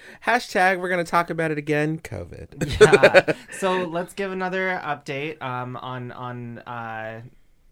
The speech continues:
Speaker 2: basically what's transpired since last week.
Speaker 1: Yeah. So, um, so my, <laughs> my news broadcasts are still the same, and I, honestly, I get tickled.
Speaker 2: <laughs>
Speaker 1: I
Speaker 2: Yeah.
Speaker 1: get so tickled 'cause it's just like,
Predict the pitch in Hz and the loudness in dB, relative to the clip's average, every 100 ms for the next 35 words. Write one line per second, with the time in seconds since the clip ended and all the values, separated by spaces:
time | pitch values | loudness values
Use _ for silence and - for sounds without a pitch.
0 | _ _ _ 120 117 - 120 120 117 117 | _ _ _ -14 -14 -12 -12 -12 -10 -12
1 | - 135 117 - 123 120 117 131 131 113 | -12 -12 -12 -10 -10 -10 -14 -18 -12 -12
2 | 104 - 110 135 139 - - - _ 190 | -12 -14 -14 -14 -18 -20 -20 -20 _ -2
3 | 185 117 104 - 156 151 151 139 - - | 0 0 -2 -2 0 2 0 -4 -14 -20
4 | - - 151 151 143 117 - _ _ - | -14 -2 2 2 2 -2 -6 _ _ -16
5 | - 139 139 139 139 - - - - - | -2 0 2 0 -2 -6 -10 -18 -20 -8
6 | 165 147 139 156 - 113 104 - 101 - | 0 2 2 0 0 -2 -2 -4 -6 -6
7 | - 120 254 104 107 - 107 101 101 101 | -6 -6 -2 -2 -2 -2 -2 -2 -4 -10
8 | 101 - - - - 160 160 175 185 175 | -12 -16 -20 -2 0 0 8 8 8 6
9 | 156 139 139 107 110 - 73 349 339 392 | 4 4 2 -4 -6 -6 -4 -4 2 2
10 | 359 233 151 180 151 - - - 139 107 | 2 -2 4 6 6 4 0 -4 -2 -2
11 | 107 - 95 82 71 - - - - 165 | -4 -8 -8 -8 -12 -16 -20 -14 0 2
12 | 170 170 175 165 151 147 | 2 -4 -4 0 0 -2